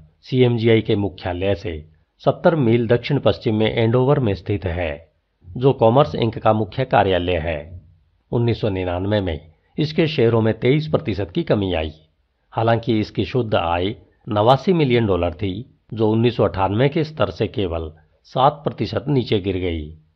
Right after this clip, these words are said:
सीजीआई ने चार प्रतिशत से अधिक के लाभांश का भुगतान किया। आठ सौ सत्तर मिलियन डॉलर के कुल बाजार मूल्य के साथ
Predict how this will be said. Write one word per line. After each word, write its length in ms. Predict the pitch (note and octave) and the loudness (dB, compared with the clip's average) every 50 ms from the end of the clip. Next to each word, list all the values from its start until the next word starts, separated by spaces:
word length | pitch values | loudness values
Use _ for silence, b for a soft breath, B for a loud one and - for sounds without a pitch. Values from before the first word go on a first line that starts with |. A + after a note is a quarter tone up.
| _ _ _ _ _ _ _ _ _ _ | _ _ _ _ _ _ _ _ _ _
सीजीआई 480 | - - B2+ B2 A2+ A#2 A#2+ A2+ A#2 A#2+ | -2 0 0 0 2 4 4 4 4 4
ने 120 | A#2 A#2 A2+ | 2 0 0
चार 260 | - - A2 A#2+ C3 | 2 2 2 2 2
प्रतिशत 440 | - C3+ - - B2 A2 - B2 - | 0 -6 -4 -4 -6 -4 -4 -6 -4
से 180 | - A#2+ G2+ | -2 0 0
अधिक 260 | F#2 F2+ G2 A2 A2 | 0 0 -2 -4 -2
के 120 | - A#2 G#2 | 0 0 0
लाभांश 440 | F#2+ F2+ E2+ E2 D#2+ F2 G2+ G#2 - | 2 2 0 0 0 -2 -4 -4 -2
का 140 | - A#2 | -2 -2
भुगतान 420 | A#2 A#2 A#2+ A2 - A#2+ G#2 F#2+ F#2 | -2 -2 -4 -2 0 0 0 0 -2
किया। 280 | F2 - A2 F2 D#2+ D#2 D2+ C#2+ - - _ _ _ _ _ _ _ _ - | -4 -6 -6 -4 -4 -4 -4 -6 -10 -14 _ _ _ _ _ _ _ _ -6
आठ 180 | - - A2 - | -2 -2 -2 -2
सौ 120 | - A2+ G2+ | -2 -6 -4
सत्तर 340 | - B2 A#2 - - D3 D3 | -4 -4 -2 0 0 2 2
मिलियन 340 | C#3 A#2+ A2 A2+ A2+ A2 | 2 0 2 0 0 2
डॉलर 240 | G#2 G2+ G2 G2+ G#2+ | 2 2 2 2 0
के 180 | G2+ - G#2+ G2+ | -2 -2 -4 -6
कुल 240 | - - C#3+ D3 C3 | -4 -4 -4 -4 0
बाजार 380 | G#2+ G#2 G2 F2+ G2 G2 G2+ G#2 | 2 2 2 2 2 0 0 0
मूल्य 320 | G#2 G2 F#2+ F#2 F#2 F2+ | -2 -2 -2 -2 -2 -2
के 180 | F#2 - G2 E2+ | -2 -4 -6 -6
साथ 420 | - - F2+ E2 D#2+ D2+ - - | -4 -4 -4 -4 -4 -6 -8 -18